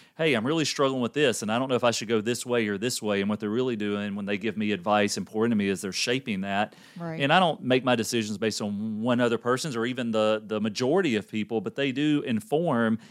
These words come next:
Speaker 1: And many times what you find is, is that if a community has a certain value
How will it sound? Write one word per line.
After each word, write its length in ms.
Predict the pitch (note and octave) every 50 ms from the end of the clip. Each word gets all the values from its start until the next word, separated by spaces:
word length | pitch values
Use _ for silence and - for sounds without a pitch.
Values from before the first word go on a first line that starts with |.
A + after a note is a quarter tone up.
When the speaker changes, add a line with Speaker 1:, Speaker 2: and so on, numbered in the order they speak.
| - - - - - -
Speaker 1:
And 200 | B2+ A#2+ B2 B2+
many 220 | D3+ F3 G3 F3+
times 380 | - - C3+ B2 A#2 A2+ A2+ -
what 140 | B2 A#2
you 100 | A2 A2
find 360 | G2+ - A2+ A2 A2 A2 G#2+ G#2+
is, 240 | G#2+ A2 G#2+ G2+
is 100 | A2 F#2+ E2+
that 220 | G#2+ G#2+ G#2+ G#2
if 100 | G#2 -
a 60 | -
community 540 | G#2 - - A#2 A#2 B2+ C3 B2 G#2+ G#2+ G#2
has 280 | G2+ G#2+ G#2+ G#2+ G#2 -
a 60 | G#2+
certain 380 | - - A#2 G#2+ G#2+ G#2+ G2+ F2+
value 680 | G2+ G#2+ G#2+ A2+ A#2 A#2 A2+ G#2 G#2 G2+ G2+ G2+ G2+